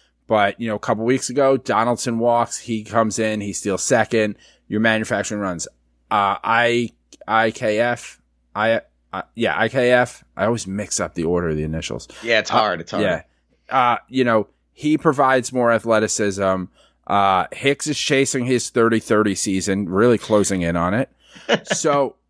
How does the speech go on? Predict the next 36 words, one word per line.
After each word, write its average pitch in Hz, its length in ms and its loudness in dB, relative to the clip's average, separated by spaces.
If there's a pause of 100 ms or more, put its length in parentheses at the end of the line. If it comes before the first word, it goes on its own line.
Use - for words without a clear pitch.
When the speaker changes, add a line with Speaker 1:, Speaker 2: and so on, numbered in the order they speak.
Speaker 1:
you 160 140 -2
know, 156 80 2
when 151 160 0
you 143 80 0
look 170 240 -2 (100)
at, 139 380 -4 (360)
you 147 200 -10
know, 127 120 -2
just 143 500 -4
the, 123 300 4
the 113 120 -4
way 117 260 0
the 135 100 -2
guys 117 540 -2
are 104 340 4
moving 123 440 2
about 113 320 2
the 101 80 -4
bases, 135 400 2
and 135 120 4
it's 131 120 -2
even, 147 240 0
we 147 100 2
talked 135 380 0
about 156 260 2
it 165 220 2
last 139 480 0
week 208 400 -8 (400)
with, 131 540 0 (280)
um, 127 540 0 (800)
the 151 80 4
play 151 460 0
off 143 260 0
the 127 80 -4
bag 110 460 0
for, 98 580 -2